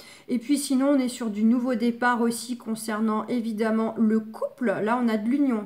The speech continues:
Il peut y avoir pour certains, certaines de l'engagement, un nouveau départ dans le couple et qui, donc du coup,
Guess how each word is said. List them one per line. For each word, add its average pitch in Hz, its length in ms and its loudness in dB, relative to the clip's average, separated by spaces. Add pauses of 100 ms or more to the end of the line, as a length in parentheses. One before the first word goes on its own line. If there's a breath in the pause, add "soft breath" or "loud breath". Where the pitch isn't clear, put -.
Il 220 120 -6
peut 262 160 -4
y 262 80 0
avoir 254 220 0
pour 226 140 -8
certains, 233 360 -6
certaines 233 480 -4
de 220 80 0
l'engagement, 214 800 -2
un 226 120 0
nouveau 233 300 2
départ 233 420 0
dans 220 160 0
le 226 140 2
couple 233 440 -4
et 226 140 -2
qui, 208 520 -6
donc 196 240 -4
du 202 120 -10
coup, 226 160 -6